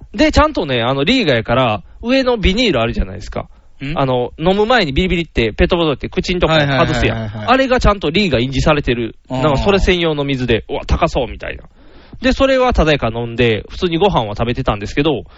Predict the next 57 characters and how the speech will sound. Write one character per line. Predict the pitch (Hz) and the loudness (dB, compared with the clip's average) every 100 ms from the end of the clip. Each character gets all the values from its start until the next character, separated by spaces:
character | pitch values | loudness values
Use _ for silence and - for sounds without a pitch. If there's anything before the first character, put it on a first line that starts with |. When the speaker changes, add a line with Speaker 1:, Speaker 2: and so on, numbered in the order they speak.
| - - | -16 -6
Speaker 2:
ご | 160 | 0
飯 | 156 160 | 2 4
は | 165 | 2
買 | 175 | 2
っ | - | 0
て | 147 | -2
い | |
っ | 135 | 0
た | 120 | -2
お | 117 | 0
弁 | 131 | 2
当 | 226 | 4
か | |
な | 196 | 4
ん | |
か。 | |
Speaker 1:
ご | 180 | 2
飯 | |
買 | |
っ | 170 | 2
て | |
い | 170 | 2
っ | |
た | 143 | 2
お | |
弁 | 143 143 | 2 0
当 | 147 | 0
を | 123 | 0
食 | 123 | 0
べ | 123 | 0
て | 110 | 0
て、 | 127 123 107 | 0 2 0
Speaker 2:
う | |
ん。 | - - - | -4 -14 0
Speaker 1:
じ | 208 | 2
ゃ | 233 | 2
あ | |
ね、 | 127 104 - - - _ - - - - | -2 -8 -10 -18 -20 _ -20 -20 -18 -2
あ | 196 | 0
の | 190 196 196 190 | 2 0 -2 -4
ー、 | |
朝 | 185 339 370 | -2 0 2
食 | 359 285 302 | 0 -2 -2
つ | - | 2
か | 240 | 2
へ | 156 | 0
ん | |
っ | 127 | -2
て | |
言 | 127 | -6
っ | |
て | 208 | -4
た | 127 | -4
の | 107 | -4
に、 | 120 175 120 | -2 -2 -2
Speaker 2:
う | |
ん。 | 120 104 | -4 -8